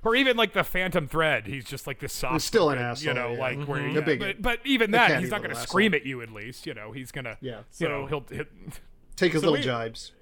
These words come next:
Speaker 3: well, we've
Speaker 1: Yeah.
Speaker 3: talked ar-, we've talked around it, but now we probably should have you guys make a determination. What do you feel is the best movie?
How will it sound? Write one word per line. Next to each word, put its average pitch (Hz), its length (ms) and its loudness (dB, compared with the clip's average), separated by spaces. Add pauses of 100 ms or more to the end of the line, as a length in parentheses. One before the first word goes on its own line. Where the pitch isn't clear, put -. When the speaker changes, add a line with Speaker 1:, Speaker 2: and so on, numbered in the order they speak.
Speaker 3:
well, 202 160 -2
we've 202 140 4
Speaker 1:
Yeah. 151 120 4
Speaker 3:
talked 269 260 0
ar-, 185 60 0 (120)
we've 190 220 -8
talked 214 300 -4
around 220 420 -4
it, 110 160 -6 (100)
but 156 140 -6
now 180 180 -2
we 175 360 -6 (100)
probably 214 420 -6
should 175 160 -10
have 175 180 -6
you 170 120 -8
guys 143 340 -6
make 147 320 -8
a - 60 -8
determination. 151 1040 -8 (720)
What 147 200 -6
do 202 60 -6
you 190 80 -6
feel 185 260 -4
is 156 80 -8
the 151 80 -10
best 135 260 -6
movie? 110 320 -10